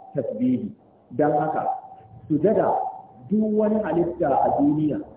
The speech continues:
yana yi wa Allah sujada, tun daga halittun da suke cikin sammai, hatta na cikin kasai.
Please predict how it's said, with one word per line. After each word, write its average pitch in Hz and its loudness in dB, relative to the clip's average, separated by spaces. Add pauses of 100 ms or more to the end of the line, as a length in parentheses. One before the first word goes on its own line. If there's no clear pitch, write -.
(440)
yana 151 0
yi 151 0
wa - 2
Allah 139 2
sujada, 131 0
tun 185 -12
daga 160 -6
halittun 120 -4
da 143 -4
suke - -12
cikin 147 -8
sammai, 131 -2 (400)
hatta 123 -4
na 139 2
cikin 151 -2
kasai. 120 -6